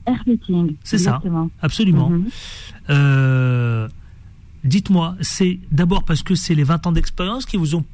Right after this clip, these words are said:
Speaker 2: poussé à vous dire désormais, il faut que je, il faut que j'entreprenne pour moi-même ?
Speaker 1: Alors oui, bien évidemment, la covid également est, est passée, euh, par là.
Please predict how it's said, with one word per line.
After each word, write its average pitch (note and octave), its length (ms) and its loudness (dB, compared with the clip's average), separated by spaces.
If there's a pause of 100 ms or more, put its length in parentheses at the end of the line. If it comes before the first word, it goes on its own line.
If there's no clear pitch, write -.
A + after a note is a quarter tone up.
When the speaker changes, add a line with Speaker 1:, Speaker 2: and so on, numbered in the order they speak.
Speaker 2:
poussé G#3 580 -2 (380)
à D#3 80 2
vous D#3 120 2
dire F3+ 180 0
désormais, E3 800 0
il D#3+ 140 2
faut G3+ 260 0
que D#3+ 80 2
je, D3+ 600 2 (340)
il D#3 60 0
faut - 120 0
que D#3 60 4
j'entreprenne F#3+ 800 2 (240)
pour F3 140 2
moi-même ? E3+ 400 2 (1400)
Speaker 1:
Alors G3+ 340 2
oui, A3+ 320 4
bien F3 220 0
évidemment, F3+ 720 0
la G#3+ 120 0
covid G#3+ 460 0
également F#3+ 680 0
est, F3 180 -6
est F3+ 80 -4
passée, F3 180 -8 (140)
euh, D#3+ 560 -6
par D#3+ 180 -8
là. G#3 240 -6